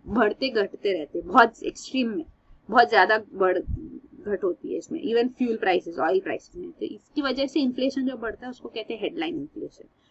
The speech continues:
और फूड फ्यूल प्राइसेस को एक्सक्लूड करके जो इन्फ्लेशन देखा जाता है उसको कहते हैं कोर इन्फ्लेशन। ये कई बार हमने सब कुछ डिस्कस कर लिया है, तो वही है ये। अगला न्यूज़ आइटम है मीटी upsets apple cart,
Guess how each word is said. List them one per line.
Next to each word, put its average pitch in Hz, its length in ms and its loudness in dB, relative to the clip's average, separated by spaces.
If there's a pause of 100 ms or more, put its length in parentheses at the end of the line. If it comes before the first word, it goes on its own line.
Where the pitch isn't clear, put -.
(120)
और 220 100 -6 (120)
फूड 277 200 2
फ्यूल 294 220 2
प्राइसेस 262 460 0
को 294 120 -2
एक्सक्लूड 302 580 4
करके 269 300 -2
जो 254 180 -6
इन्फ्लेशन 240 560 -2
देखा 220 240 -2
जाता 220 240 -4
है 262 40 -2
उसको 254 200 -6
कहते 240 280 -6
हैं 262 140 -6
कोर 233 200 8
इन्फ्लेशन। - 840 -4 (120)
ये 269 140 -2
कई 285 200 6
बार 285 160 4
हमने 247 320 0 (280)
सब - 180 -4 (100)
कुछ 247 180 -2
डिस्कस 220 440 2
कर 190 140 -4
लिया 180 240 -6
है, 285 60 -12 (400)
तो 196 80 -8
वही 202 220 -2
है 175 200 -10
ये। 208 80 -8 (1500)
अगला 302 260 10
न्यूज़ 320 260 12
आइटम 285 340 2
है 294 240 2 (580)
मीटी 330 500 12
upsets 285 640 4 (300)
apple 302 340 6
cart, 185 300 4